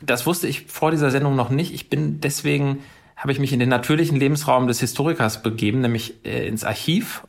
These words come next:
Und da bin ich auf eine kleine Meldung im Stern gestoßen, da wird über den ersten Pizzalieferdienst in Deutschland berichtet,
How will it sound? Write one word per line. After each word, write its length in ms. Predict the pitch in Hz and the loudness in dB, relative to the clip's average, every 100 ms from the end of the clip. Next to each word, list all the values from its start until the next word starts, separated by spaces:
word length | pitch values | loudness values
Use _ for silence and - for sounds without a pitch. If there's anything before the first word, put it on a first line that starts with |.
| - | -6
Und 180 | 123 127 | -2 0
da 80 | |
bin 100 | 143 | 0
ich 120 | 143 - | -2 -2
auf 100 | 120 | -4
eine 100 | 123 | -2
kleine 320 | - 127 127 | 2 4 4
Meldung 380 | 123 120 117 107 | 4 4 2 0
im 80 | |
Stern 480 | 107 - 113 143 175 | -2 0 2 2 2
gestoßen, 600 | 160 - 147 156 156 151 151 - - - - _ _ - | -2 -2 -2 0 -2 -6 -8 -18 -20 -20 -20 _ _ -2
da 160 | 120 127 | 0 2
wird 140 | 147 | 2
über 120 | 139 | 2
den 140 | 131 123 | 2 2
ersten 380 | 139 175 160 | 0 0 -4
Pizzalieferdienst 760 | 156 170 151 143 147 135 135 123 | -4 -2 0 2 0 0 0 0
in 80 | 120 | 2
Deutschland 360 | 113 117 147 | 2 2 0
berichtet, 600 | 147 143 147 170 - - | 0 -2 -2 -6 -6 -12